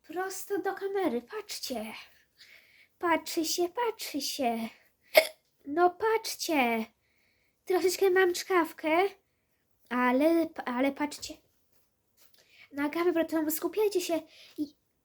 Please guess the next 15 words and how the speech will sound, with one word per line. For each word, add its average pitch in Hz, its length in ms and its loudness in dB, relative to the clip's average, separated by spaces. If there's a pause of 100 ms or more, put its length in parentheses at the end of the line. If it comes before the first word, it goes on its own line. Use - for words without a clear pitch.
jak 349 260 2
ona 359 400 2
ta, 330 400 -8
ta 330 120 -10
kręci 330 500 -6
głową. 277 680 2 (3250)
O, 262 300 4
zobaczcie. 269 800 -4 (480)
Ruszyła 285 540 0
się 247 220 -8
tam. 226 400 -10 (1120)
W - 80 -20
przeciwną 226 460 -8
stronę. 214 600 -10 (2000)
Hmm. 254 440 -2